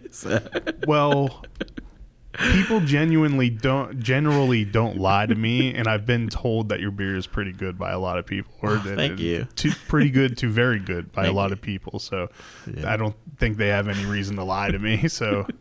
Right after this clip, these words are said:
Speaker 1: <laughs>
Speaker 2: I, and, and I did try. I had, I can't remember which ones I had when you were doing a tasting at District East, and they were
Speaker 1: Mm-hmm.
Speaker 2: good.
Speaker 1: Yeah.
Speaker 2: They were, I don't, I'm not gonna lie to your face.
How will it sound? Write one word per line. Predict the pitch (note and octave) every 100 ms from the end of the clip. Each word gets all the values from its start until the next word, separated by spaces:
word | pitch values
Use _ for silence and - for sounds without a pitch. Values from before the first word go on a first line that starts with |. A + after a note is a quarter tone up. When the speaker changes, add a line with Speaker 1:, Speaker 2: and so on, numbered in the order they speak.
| - - -
Speaker 1:
<laughs> | - - - - -
Speaker 2:
I, | C3+
and, | E3 E3 C#3+ - - -
and | C#3+
I | C3+
did | A#2+ E3 E3
try. | - D3 A#2 A#2+ - - - -
I | C3+ B2+ A#2+ - -
had, | - D#3+ C3 A#2+
I | - - - - - - - -
can't | D3 C3
remember | A2
which | G#2+ A2 A2+
ones | G#2
I | F#2+
had | - G#2 G#2 G2+ G#2 - - -
when | A#2 A#2
you | A2+
were |
doing | G#2+ A2+ G#2+
a | G2+
tasting | B2 G#2+ - G2+
at | G2
District | G#2+ - F#2 A2+
East, | A2 F2+ -
and | A2
they | A#2+
were | A#2
Speaker 1:
Mm-hmm. |
Speaker 2:
good. | A2+ A#2+ F2 -
Speaker 1:
Yeah. | B2 A#2 A2
Speaker 2:
They |
were, | G2+ G2+ - - - - G2
I | F#2+
don't, | F2+ E2+ -
I'm | G2 G2
not | F#2
gonna | F2+ F#2
lie | F#2
to | F2+
your | F2
face. | A2 G2 F2+